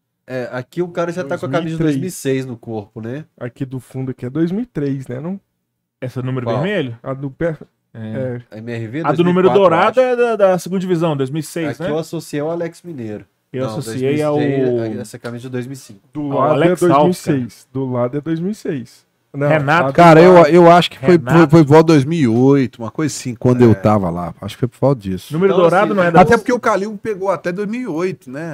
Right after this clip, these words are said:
Speaker 4: Acho que
Speaker 1: Fim
Speaker 4: foi
Speaker 1: de
Speaker 4: oito.
Speaker 1: dois mil e oito.
Speaker 4: É.
Speaker 1: O muro tá parado no C T, ele tá atrapalhando alguma coisa, vai construir alguma coisa. Não vai, cara. Pra que, sabe, quebrar algo que representa um momento
Speaker 4: É.
Speaker 1: difícil do clube que os atleticanos ajudaram ali? Então eu, eu entendo a mágoa de quem ficou bem chateado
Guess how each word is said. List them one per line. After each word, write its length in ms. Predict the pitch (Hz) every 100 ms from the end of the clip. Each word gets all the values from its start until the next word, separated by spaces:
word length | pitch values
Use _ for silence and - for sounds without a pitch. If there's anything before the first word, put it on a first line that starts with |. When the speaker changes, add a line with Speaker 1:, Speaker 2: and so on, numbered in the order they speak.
| 110
Speaker 4:
Acho 140 | 117
que 40 | 120
Speaker 1:
Fim 80 |
Speaker 4:
foi 60 | 143
Speaker 1:
de 60 | 202
Speaker 4:
oito. 80 | 175
Speaker 1:
dois 120 | 170
mil 100 | 202
e 20 |
oito. 260 | 190 190 165
Speaker 4:
É. 320 | 151 156 151 -
Speaker 1:
O 60 | 143
muro 260 | 165 233
tá 160 | - 226
parado 520 | 143 165 135 143 135
no 120 | 127
C 120 | 131
T, 160 | 107 170
ele 100 | 175
tá 160 | - 254
atrapalhando 520 | - 165 143 127 123
alguma 220 | 113 110
coisa, 200 | - 175
vai 140 | 185
construir 440 | 214 196 - 127 123
alguma 200 | 117 123
coisa. 160 | 214
Não 80 | 269
vai, 320 | 156 165 233
cara. 220 | - 135 -
Pra 180 | 190
que, 240 | - 220 233 190 170 160 _ _
sabe, 300 | - - 170 -
quebrar 300 | 160 131 139
algo 240 | 143 139
que 280 | 139 143 135 123
representa 640 | 131 147 139 120 147 147
um 220 | 147 131 135
momento 500 | 135 143 139 135 -
Speaker 4:
É. 40 | 98
Speaker 1:
difícil 320 | 123 147 131
do 80 | 117
clube 300 | 147 185 185
que 80 |
os 80 | 180
atleticanos 560 | 170 170 156 - 131 123
ajudaram 480 | 120 107 104 107 104
ali? 260 | 101 95 _ _ _ _ _ _ _ _ _
Então 280 | 127 147 170
eu, 260 | 175 170 139
eu 360 | 143 143 120 123
entendo 460 | 127 139 139 120
a 80 | 120
mágoa 340 | 117 120 120
de 140 | 113 -
quem 160 | 127
ficou 600 | 120 117 - 117 110 98 -
bem 140 | 135
chateado 500 | 147 147 - 113 107